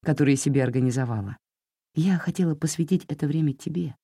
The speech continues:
Прошёл уже год, как... Нет, прости, не буду об этом. Не позволю слезам портить эти страницы. Вот кто поможет мне бороться с сентиментальностью. Дом,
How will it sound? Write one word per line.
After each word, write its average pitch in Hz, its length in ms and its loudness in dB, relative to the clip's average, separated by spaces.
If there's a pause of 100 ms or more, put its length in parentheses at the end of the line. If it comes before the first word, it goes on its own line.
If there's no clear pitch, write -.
(960)
Прошёл 151 360 0
уже 143 220 2
год, 170 280 2
как... - 400 -10 (1400)
Нет, 208 260 8
прости, 147 340 -4 (460)
не 180 100 6
буду 139 220 0
об 113 100 -8
этом. 120 260 -8 (800)
Не 170 140 6
позволю 185 540 6
слезам 135 460 2
портить 123 460 -2
эти - 180 -4
страницы. 110 600 -8 (1800)
Вот 233 340 6
кто 196 220 2
поможет 202 460 6
мне 214 160 6
бороться 202 400 4
с - 60 -2
сентиментальностью. 160 920 2
Дом, 190 400 2